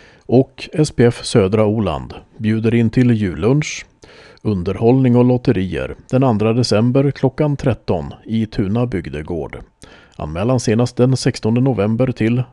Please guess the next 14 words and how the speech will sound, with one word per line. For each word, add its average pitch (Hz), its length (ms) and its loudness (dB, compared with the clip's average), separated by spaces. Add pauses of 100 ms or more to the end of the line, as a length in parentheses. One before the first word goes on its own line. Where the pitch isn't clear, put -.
P 78 160 -6
R 71 120 -6
O 135 240 -2
Inge 104 400 -2 (440)
noll 151 200 2
sju 135 160 0
noll 107 300 0 (220)
fem 147 240 0
nio 113 340 0
fyra 110 420 -2 (160)
sex - 300 -4
åtta 117 320 2
två 90 280 -2
åtta. 82 360 -6